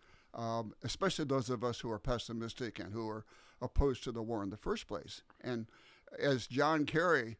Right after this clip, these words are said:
said, and when he was protesting, protesting against the war after he got back from Vietnam, John Kerry said, you know, nobody wanted to be the last soldier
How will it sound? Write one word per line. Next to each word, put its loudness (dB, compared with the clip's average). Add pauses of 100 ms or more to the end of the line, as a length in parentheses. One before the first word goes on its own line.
said, 0
and -2
when -2
he 2
was -4
protesting, 0 (100)
protesting -6 (360)
against -4
the -2
war 0
after -2
he -2
got 0
back -8
from -10
Vietnam, -10 (440)
John 0
Kerry 0
said, -4
you 0
know, -6
nobody 2
wanted 4
to 2
be 0
the 2
last 4
soldier 0